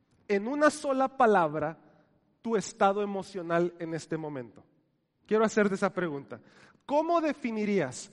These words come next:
en una sola palabra tu estado emocional en este momento? ¿Cómo definirías tu vida, tus emociones en este momento?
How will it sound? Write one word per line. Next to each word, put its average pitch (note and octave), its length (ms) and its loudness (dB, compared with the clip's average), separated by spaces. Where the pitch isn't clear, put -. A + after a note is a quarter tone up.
en F3+ 200 -6
una E4+ 300 2
sola A#3 460 -4
palabra D3 600 0
tu G#3 160 -4
estado F3+ 680 0
emocional D#3 840 -4
en C#3+ 180 -8
este C#3+ 280 -8
momento? B2+ 500 -14
¿Cómo C4 220 -6
definirías F#3+ 800 -6
tu F3 140 -14
vida, D#3+ 300 -6
tus - 240 -18
emociones D#3 720 -10
en D#3 120 -8
este F3 240 -8
momento? E3+ 560 -10